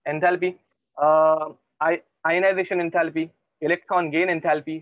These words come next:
sublimation enthalpy, कुछ याद है? कुछ याद है? ओके, confirm, हाँ, तो ठीक है। अ, ओके, अब डीपी या फिर delta P is equals to zero, ठीक है? And यहाँ पे हम लोग Q को क्यूपी बोलते हैं,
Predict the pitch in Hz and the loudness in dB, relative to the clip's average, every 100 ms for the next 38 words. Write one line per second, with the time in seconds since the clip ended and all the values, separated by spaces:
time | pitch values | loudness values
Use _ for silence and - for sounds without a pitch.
0 | - 151 151 175 175 175 165 156 151 147 | -4 -4 -2 -2 -2 -2 -4 -2 -4 -4
1 | 156 160 _ - 131 139 143 180 165 139 | -8 -10 _ -20 -4 -2 0 -2 -4 -4
2 | 139 143 165 131 _ _ _ - 143 143 | -2 0 -2 -4 _ _ _ -2 -2 -2
3 | - 151 151 151 123 - 135 - 220 156 | -4 -8 -6 -8 -4 -4 -4 -6 -6 -6
4 | - - _ _ _ 135 143 147 143 139 | -14 -20 _ _ _ -2 2 4 2 0
5 | - _ _ - 220 - _ _ _ _ | -8 _ _ -2 -2 -6 _ _ _ _
6 | _ _ _ _ _ 160 185 202 226 233 | _ _ _ _ _ -6 -6 -4 -10 -10
7 | _ _ 165 185 196 170 196 196 196 180 | _ _ -6 -2 -2 -2 -2 -4 -4 -6
8 | 170 165 - 226 180 196 135 _ _ _ | -4 -6 -6 -8 -4 -4 -6 _ _ _
9 | - 170 202 - _ _ _ _ 160 180 | -6 -6 -6 -10 _ _ _ _ -4 0
10 | 208 220 233 - _ 165 160 170 208 247 | 0 0 -2 -10 _ -6 -2 2 2 2
11 | 165 196 _ _ _ _ _ _ _ _ | -2 -6 _ _ _ _ _ _ _ _
12 | _ _ _ _ 170 185 240 _ 214 220 | _ _ _ _ -8 -6 -6 _ -10 -8
13 | - 254 220 208 220 180 131 113 - | -8 -10 -10 -8 -6 -4 -6 -10 -18